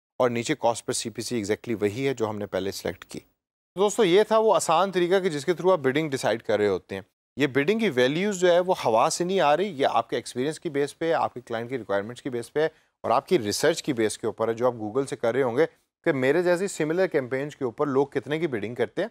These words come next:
और कितने का टोटल डील का बजट होता है और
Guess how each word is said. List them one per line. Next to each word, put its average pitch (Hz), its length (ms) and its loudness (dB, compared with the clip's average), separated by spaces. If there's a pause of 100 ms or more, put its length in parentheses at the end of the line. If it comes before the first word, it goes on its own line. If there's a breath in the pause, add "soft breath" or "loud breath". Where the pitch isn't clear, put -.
(580)
और 151 220 4
कितने 156 320 -2
का 165 80 -2
टोटल 143 400 -2
डील 120 100 -6
का 131 100 0
बजट 113 300 -4
होता 143 200 0
है 147 60 2
और 131 140 -6